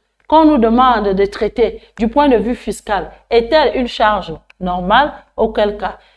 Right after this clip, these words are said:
il n'y a pas de problème. Mais si cette charge ne répond pas aux normes du fisc, alors cette charge sera totalement à réintégrer.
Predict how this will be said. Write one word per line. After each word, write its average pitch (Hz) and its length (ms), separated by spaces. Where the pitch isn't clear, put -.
il 190 80
n'y 196 60
a 185 60
pas 285 180
de - 60
problème. 190 460
Mais 311 300
si 370 220
cette 370 260
charge 294 300
ne 233 140
répond 247 420
pas 254 260
aux 247 60
normes 226 340
du 175 120
fisc, - 380
alors 254 460
cette 302 160
charge 277 280
sera 233 320
totalement 202 720
à 202 340
réintégrer. 196 800